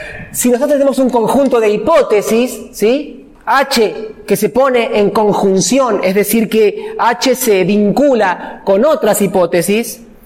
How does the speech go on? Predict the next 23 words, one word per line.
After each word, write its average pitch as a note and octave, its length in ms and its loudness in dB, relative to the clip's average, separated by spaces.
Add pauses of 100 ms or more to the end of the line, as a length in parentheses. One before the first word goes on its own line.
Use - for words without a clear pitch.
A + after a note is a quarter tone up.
(300)
Si - 140 -2
nosotros C#4+ 260 2
tenemos C4+ 240 0
un A#3 140 0
conjunto A#3 480 2
de F#3 80 2
hipótesis E3+ 500 0
vinculadas, F3+ 1120 0 (480)
a A3 140 -2
partir B3+ 280 0
de C#4 60 2
allí C4+ 280 0
podemos A#3 320 0
hacer A3 240 0
una G#3+ 520 0
predicción. F#3+ 800 0 (1500)
¿Qué F4 120 0
es D#4+ 80 0
una C4 200 0
predicción? E3+ 720 0 (1300)
Es E4 140 -2
una C#4+ 220 2
oración. G3 960 -2